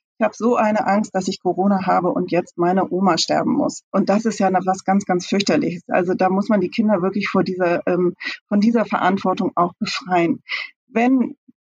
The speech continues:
da aber diese große Angst im Raum steht, auch das ist ein Grund, dass Eltern, ähm, zu uns, äh, gesagt haben, ähm, ich, wir haben viel gesprochen, ich kann meinem Kind diese Sorge nicht nehmen, dass es eine Gefahr für andere Menschen ist,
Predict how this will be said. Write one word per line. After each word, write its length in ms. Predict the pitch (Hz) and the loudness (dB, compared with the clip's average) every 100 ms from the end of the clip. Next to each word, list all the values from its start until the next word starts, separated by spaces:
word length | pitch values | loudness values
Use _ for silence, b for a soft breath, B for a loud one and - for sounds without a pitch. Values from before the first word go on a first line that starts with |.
| _ | _
da 180 | 202 202 | 0 0
aber 220 | - 208 202 | 2 0 0
diese 260 | 208 208 | 0 0
große 500 | - 226 262 262 - | -2 0 0 0 -2
Angst 300 | 220 240 233 - | 2 2 0 -2
im 120 | 196 | -2
Raum 340 | 190 202 226 | 0 2 2
steht, 320 | 226 165 151 | 2 -2 -2
auch 120 | 202 - - | -2 -2 0
das 240 | 302 - | 0 -2
ist 220 | 175 185 | -6 -2
ein 100 | 175 | -2
Grund, 300 | - 170 160 | 0 -2 -2
dass 160 | 170 - | -4 -2
Eltern, 440 | 190 196 202 190 - | -2 0 0 0 -2
ähm, 220 | 185 180 | -2 -2
zu 160 | - 190 | -2 0
uns, 300 | 202 - - | 0 -2 -4
äh, 200 | 190 185 | -2 0
gesagt 420 | 185 180 202 - | 0 0 0 0
haben, 260 | 202 196 196 B B _ 202 | 0 2 0 B B _ 0
ähm, 280 | 202 196 - | 2 2 0
ich, 260 | 208 - | -6 -4
wir 340 | 294 - 196 220 | -4 -4 -2 0
haben 140 | 240 | 0
viel 220 | - 247 | 0 0
gesprochen, 320 | 240 - 226 214 | 0 0 0 -2
ich 100 | - | 0
kann 160 | 240 | 0
meinem 220 | 233 214 | 2 0
Kind 320 | - 254 269 226 | 0 0 2 0
diese 240 | 190 190 | -2 0
Sorge 360 | 196 240 269 247 | 2 2 2 0
nicht 220 | 220 233 | 2 2
nehmen, 320 | 226 226 214 | 2 4 2
dass 220 | 196 196 | 0 -4
es 120 | 190 | -2
eine 60 | 185 | -2
Gefahr 440 | 175 - 226 262 269 | -2 -4 -2 0 0
für 140 | - | 0
andere 240 | 214 202 196 | 2 2 2
Menschen 420 | 190 196 190 175 | 2 2 0 0
ist, 540 | 190 196 - - - | -2 -2 -4 -4 -4